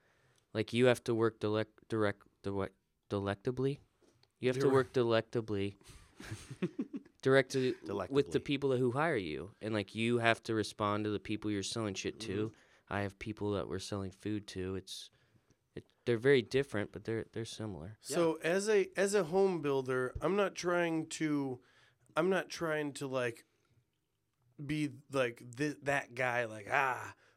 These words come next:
Speaker 2: but
Speaker 1: Like, it's harder for you than it
Speaker 2: N-,
Speaker 1: is us.
Speaker 2: w-, as, as far, as far as customer service goes, but
Speaker 1: It makes
Speaker 2: the
Speaker 1: sense.
Speaker 2: thing, the thing that I have to say about being in the carpentry field or, um, home building field is,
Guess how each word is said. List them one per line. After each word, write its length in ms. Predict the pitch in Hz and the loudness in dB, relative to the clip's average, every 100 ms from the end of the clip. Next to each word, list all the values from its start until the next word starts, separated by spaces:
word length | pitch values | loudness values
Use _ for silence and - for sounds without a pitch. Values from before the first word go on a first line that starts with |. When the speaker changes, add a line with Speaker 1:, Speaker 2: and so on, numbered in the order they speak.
| _ | _
Speaker 2:
but 360 | 139 156 147 120 | -2 0 0 4
Speaker 1:
Like, 140 | 120 | 4
it's 160 | 110 - | 4 4
harder 280 | 110 104 101 | 4 4 2
for 280 | - 101 | 0 0
you 320 | 95 95 101 98 | 0 0 0 0
than 200 | 95 95 | 0 0
it 40 | |
Speaker 2:
N-, 60 | - | 0
Speaker 1:
is 200 | 92 85 | -2 -2
us. 160 | 92 - | -2 -2
Speaker 2:
w-, 140 | - - | -4 4
as, 200 | 202 175 | 4 4
as 200 | 196 - | 0 0
far, 320 | 208 196 185 175 | 0 2 2 0
as 140 | 147 | -4
far 200 | - 190 | 0 2
as 100 | 175 | 2
customer 520 | - 190 180 160 151 | 0 -2 -2 -4 -4
service 480 | 139 165 160 135 131 | -2 0 0 0 -6
goes, 420 | - 131 120 120 - | -2 -2 -2 -6 -12
but 500 | 127 135 185 135 - - - | -6 2 2 0 -6 -20 -8
Speaker 1:
It 80 | 135 | -4
makes 260 | 175 - | -2 -4
Speaker 2:
the 160 | 156 185 | 2 2
Speaker 1:
sense. 120 | 147 | 2
Speaker 2:
thing, 300 | 208 226 208 | 2 2 0
the 140 | 160 170 | 0 0
thing 560 | - - 220 254 240 | -2 0 2 2 0
that 160 | 196 175 | 0 0
I 180 | 143 160 | 0 2
have 240 | 180 175 170 | 2 -2 -4
to 100 | 160 | -6
say 320 | - 160 156 | -2 0 0
about 540 | 139 135 139 135 120 | -2 0 -2 -2 -6
being 380 | 123 151 151 147 - | -2 -2 -2 -6 -6
in 140 | 143 139 | -4 -4
the 80 | |
carpentry 760 | 131 - 147 143 143 143 - 139 | -4 -2 -2 -2 -8 -6 -4 -6
field 280 | 131 143 135 | -2 -2 -2
or, 320 | 135 131 127 127 | -2 -4 -4 -2
um, 260 | 127 123 | -2 -4
home 320 | 117 151 156 | -4 -2 0
building 400 | 147 143 135 131 | 0 0 0 -4
field 500 | 123 - 160 135 120 - | -4 0 2 2 -2 -4
is, 460 | 131 123 120 117 | -2 0 -2 -6